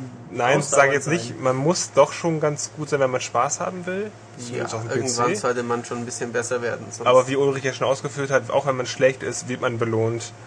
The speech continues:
Speaker 1: Und deswegen wird das noch mehr Leute anziehen.
Speaker 2: Es dauert
Speaker 3: Ah,
Speaker 2: nur länger,
Speaker 3: aber,
Speaker 2: viel länger. <laughs>
Speaker 3: aber ich möchte auch sagen, ähm, die Mehrheit, würde ich sagen, wenn die das Ding nach Hause bekommen, schaut sich schon zuerst mal die Online-Kampagne durch, also die Solo-Kampagne durch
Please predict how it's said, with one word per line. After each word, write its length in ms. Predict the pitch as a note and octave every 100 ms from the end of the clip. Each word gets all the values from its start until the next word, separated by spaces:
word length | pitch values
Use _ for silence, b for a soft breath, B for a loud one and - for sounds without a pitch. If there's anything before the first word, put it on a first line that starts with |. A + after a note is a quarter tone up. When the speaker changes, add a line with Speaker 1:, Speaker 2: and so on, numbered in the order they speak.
| B -
Speaker 1:
Und 340 | A2+ G#2+ G#2+ G#2+ -
deswegen 480 | A#2 A2+ A#2+ A2+ A2
wird 100 | A2+
das 140 | A2+
noch 100 | A#2+
mehr 120 | A2+ A2+
Leute 240 | A2 G#2
anziehen. 280 | F#2 - G2 A#2
Speaker 2:
Es 120 | -
dauert 260 | A#2+ C3+
Speaker 3:
Ah, 40 | D#3
Speaker 2:
nur 140 | D#3+
länger, 300 | C#3 C3+ C3+ B2
Speaker 3:
aber, 280 | D3 F#3+ F3+
Speaker 2:
viel 80 |
länger. 260 | D3+ C3+ D3+ C#3+
<laughs> 140 | - D#3
Speaker 3:
aber 200 | D#3+ G3+
ich 80 | G3
möchte 260 | G3 -
auch 120 | C#3+ E3
sagen, 540 | F3 E3+ E3+ F3 F3 -
ähm, 320 | D3 D3 D3 D3+ B B B - -
die 80 | C3+
Mehrheit, 520 | C3 C#3+ F3 F3 D#3+
würde 180 | C#3+ C#3+
ich 80 | -
sagen, 440 | C#3 C#3 C#3+ D3 - B - -
wenn 200 | B2+ C3
die 80 | B2+
das 180 | B2+
Ding 160 | - C3+
nach 160 | A#2+ C#3
Hause 300 | C#3+ D#3+ D3+
bekommen, 420 | D3 - D3+ D3+ -
schaut 320 | - D3 D#3+
sich 180 | D#3+ D3+
schon 180 | - C#3+
zuerst 340 | - B2+ - D3
mal 140 | C3
die 100 | B2+
Online-Kampagne 1000 | A#2 D3+ D3+ C#3+ D3 B2+ C3+ C#3 C#3 C3+
durch, 260 | C#3+ C#3+ - B -
also 300 | C#3 C#3 C#3+
die 140 | C3
Solo-Kampagne 840 | - D#3+ E3 D#3+ C#3 D3 C#3 C#3
durch 240 | C3 C#3